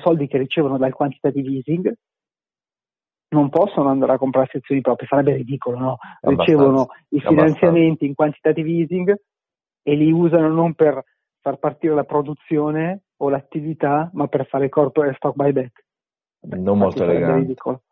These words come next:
Speaker 2: Non molto elegante.
Speaker 1: Però il tema è che non c'è nessun buyer, e quando non c'è nessun buyer il prezzo va giù come un peso.
Speaker 2: Fa ciao ciao.
Speaker 1: Yes.
Speaker 2: Bene, Fede.
Speaker 1: Senti, oggi mi è piaciuta, bravo.
Speaker 2: Grazie, ma bravo tu.
Speaker 1: Bravo.
Speaker 2: Bravo tu.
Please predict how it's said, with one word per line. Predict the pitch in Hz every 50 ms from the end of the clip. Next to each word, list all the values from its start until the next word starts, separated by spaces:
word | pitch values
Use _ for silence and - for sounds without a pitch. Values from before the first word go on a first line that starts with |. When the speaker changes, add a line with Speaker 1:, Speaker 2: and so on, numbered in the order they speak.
| _ _
Speaker 2:
Non | - 98 95 92
molto | 90 90 85 - 85
elegante. | 80 80 78 80
Speaker 1:
Però | - 170 165
il | 151
tema | - - 180 175 190
è | 190
che | 190 175
non | 147 143 143
c'è | 139 - 147
nessun | 147 139 135 - 147 143
buyer, | 135 127 135 143 135 123 123 _ _ _ _ _ -
e | 151 -
quando | - 139 135 139
non | 139 143
c'è | 135 - 147
nessun | 143 147 143 - 175 165
buyer | 143 147 135 139 151 151 151
il | 147 135
prezzo | - 139 123 123 - - - 139 131 131 127 127 _ _ _ _ _ -
va | - 131
giù | 131 - 143 131
come | - - 131 135
un | 131 123
peso. | - 123 123 123 123 127 120 _ _ _
Speaker 2:
Fa | - -
ciao | - - - 107 104 107
ciao. | - - 98 95 95 95 95 95 - _ _ _ _ _ _ _ _ _ _ _ _ _ _ _ _ _ _ -
Speaker 1:
Yes. | - - - - - - - - - - - - _ - - - - _ _ _
Speaker 2:
Bene, | - - 110 117 120 120 117 113 107 107
Fede. | - 120 110 107 98 98 101 98 95 98
Speaker 1:
Senti, | - 147 - - _ _ -
oggi | - 160 175 156 143 175
mi | 170 165 156 147 143 143 139
è |
piaciuta, | 135 - 135 127 - - 127 - 127
bravo. | 127 131 131 131 120 135 131 - _ _ _ _
Speaker 2:
Grazie, | - 104 107 104 92 90 87 - - - 87 78 82 -
ma | - 95 92 92 -
bravo | - 101 98 101 104 104 101 104
tu. | - 82 80
Speaker 1:
Bravo. | - 127 123 120 120 - _ _ -
Speaker 2:
Bravo | 107 101 95 92 92 92 92
tu. | - - 87